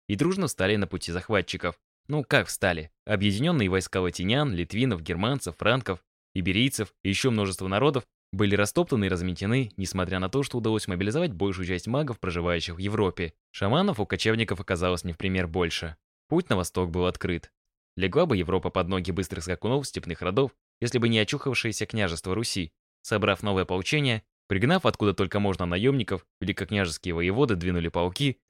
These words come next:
катком пройдясь по кочевым воинствам. Да так, что не только выбили тех обратно за Итиль-реку, но и до самых Рифейских гор дошли, где остановились, решив, что идти дальше на запад не стоит.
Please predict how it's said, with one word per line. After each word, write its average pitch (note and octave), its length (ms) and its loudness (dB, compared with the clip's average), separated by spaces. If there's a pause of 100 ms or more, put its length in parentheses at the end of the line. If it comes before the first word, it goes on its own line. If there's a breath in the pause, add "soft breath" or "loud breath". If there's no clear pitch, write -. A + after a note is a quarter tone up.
катком F3 340 0
пройдясь G2+ 360 0
по F#2 100 -4
кочевым F2 420 -4
воинствам. E2+ 540 -2 (340)
Да G2 160 6
так, A#2 200 2
что - 140 0
не A2 120 0
только D3+ 280 2
выбили F2+ 320 2
тех F2+ 220 -4
обратно G2+ 420 0
за F2 140 -2
Итиль-реку, F2 600 -4 (280)
но B2+ 140 0
и D3 40 2
до A#2 100 2
самых G#2 340 0
Рифейских G#2 460 -4
гор A#2 220 2
дошли, E2+ 440 -4 (220)
где B2+ 180 0
остановились, A#2 640 0 (140)
решив, C3 300 -2
что F2+ 160 -2
идти F2 160 -4
дальше F2 240 -2
на F2 100 -4
запад E2+ 320 -4
не F#2+ 100 -4
стоит. F2 420 -2